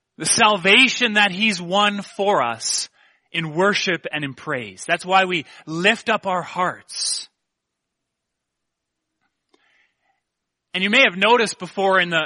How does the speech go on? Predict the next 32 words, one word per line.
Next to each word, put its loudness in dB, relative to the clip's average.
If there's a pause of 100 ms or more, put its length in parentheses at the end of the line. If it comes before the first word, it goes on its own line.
in -10
the -10
form 0
for -10
the -4
Lord's -4
Supper -4
that -6
we -4
have 2 (420)
a, -2
a 0
sursum -2
corda 0 (300)
as -8
well, -2 (600)
a -8
call 2
to -6
lift -4
up 0 (680)
your -8
hearts. -4
There 0
we're -4
called 0
not 2
to -4
cling -2
with -6
our 4
hearts -2